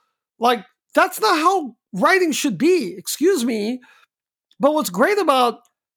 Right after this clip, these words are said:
fiction, especially fantasy, is that it can be about anything.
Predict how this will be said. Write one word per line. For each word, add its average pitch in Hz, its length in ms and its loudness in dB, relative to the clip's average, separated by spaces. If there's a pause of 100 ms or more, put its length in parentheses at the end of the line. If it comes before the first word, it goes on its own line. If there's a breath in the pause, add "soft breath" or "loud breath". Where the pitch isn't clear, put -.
fiction, 220 840 -2 (100)
especially 381 800 2
fantasy, 185 800 -8 (420 soft breath)
is 247 160 2
that 320 140 2
it 320 100 -2
can 285 220 0
be 330 380 2
about 294 320 2
anything. 269 600 0